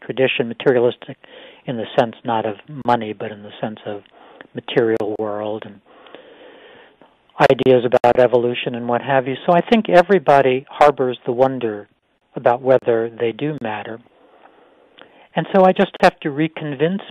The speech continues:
people that they matter to themselves at least. At least they matter to themselves. They know what makes themselves proud, or at least they can, if, if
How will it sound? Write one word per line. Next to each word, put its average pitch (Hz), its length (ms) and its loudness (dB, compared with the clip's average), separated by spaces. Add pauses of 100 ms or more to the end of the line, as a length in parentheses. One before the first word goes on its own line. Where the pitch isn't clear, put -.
people 127 380 -4
that 127 220 0 (120)
they 127 260 2
matter 127 380 -4 (200)
to 139 120 -8
themselves 160 720 -2
at 160 100 -2
least. 175 360 -10 (100)
At 135 80 -18
least 147 260 -8
they 165 80 0
matter 123 400 -2
to 139 80 -8
themselves. 120 720 -12 (1000)
They 165 140 6
know 175 240 2
what 131 240 -2
makes 120 240 -8 (100)
themselves 110 640 -14 (180)
proud, 107 440 -12
or 123 120 -4
at 117 60 -4
least 135 260 -2
they 123 120 -2
can, 110 320 -12 (500)
if, - 140 -8 (100)
if 196 160 -8